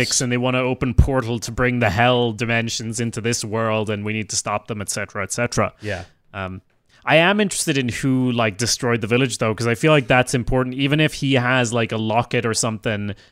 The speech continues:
Speaker 2: that would be the same locket as someone in her family had. 'Cause what I thought at first was maybe, like, the, that he see-,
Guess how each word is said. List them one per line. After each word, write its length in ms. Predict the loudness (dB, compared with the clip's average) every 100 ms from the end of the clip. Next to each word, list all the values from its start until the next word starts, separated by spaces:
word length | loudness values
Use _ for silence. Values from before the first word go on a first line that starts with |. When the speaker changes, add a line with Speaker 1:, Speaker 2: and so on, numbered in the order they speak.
| _
Speaker 2:
that 560 | -2 2 4 2 -2 -10 _ _
would 200 | -2 0
be 380 | 2 0 0 0
the 140 | 0 0
same 340 | 2 0 0
locket 380 | 0 0 0 -2
as 140 | -2
someone 400 | 0 0 0 0
in 120 | 0
her 120 | -2 0
family 480 | 0 0 0 0
had. 340 | 2 0 -2 -6 -16 -12
'Cause 160 | -4 2
what 120 | 2
I 60 |
thought 200 | 4 4
at 60 | 2
first 400 | 2 4 4 2
was 300 | 2 2 2
maybe, 300 | 0 2 2
like, 280 | 0 -2 -2
the, 220 | -2 -2 -6 -20 -20 -20 _ -8
that 160 | -6
he 220 | -2 0
see-, 440 | 2 0 -2 -6